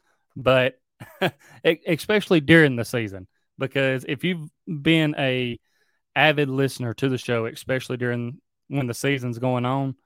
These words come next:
I never pick the Titans to lose during the season. So that's probably gonna repeat itself. But as of right now, I can step back, give my thoughts on this, and I think the Cowboys steal the win in Nashville, giving the Titans their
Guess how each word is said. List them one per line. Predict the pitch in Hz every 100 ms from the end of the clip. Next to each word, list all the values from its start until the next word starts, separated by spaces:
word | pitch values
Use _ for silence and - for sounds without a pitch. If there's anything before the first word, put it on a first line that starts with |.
| _ _ _ -
I | 196
never | 185 175 139
pick | 131 117
the | -
Titans | 117 117 131
to | -
lose | 113 104 101 95
during | 117 104
the | 101
season. | - 98 90 87 _ _ _ _ _ -
So | - 139 131 127 123 117 _ _ _ _ _ _ -
that's | 170 175
probably | 190 180 160
gonna | 156 139
repeat | 127 147 123
itself. | 117 - 117 107 104 - _ _ _ -
But | 135
as | 160 165 151
of | 139
right | 143 131
now, | 123 117
I | 113
can | - 113
step | - 139 131
back, | 117 107 - _ _ _ _ _ _
give | - 156
my | 160 151 147 143 131 _ _ -
thoughts | 127 120 -
on | 120 113
this, | 113 110 -
and | -
I | 117
think | - 123 -
the |
Cowboys | - 117 113 110 110 104 - _ _ -
steal | - 131
the | 123
win | 117 113
in | 110
Nashville, | 104 101 98 - 104 98 98 _ _ _ -
giving | 127 165 175
the | 151
Titans | 135 127 131 110
their | 110 107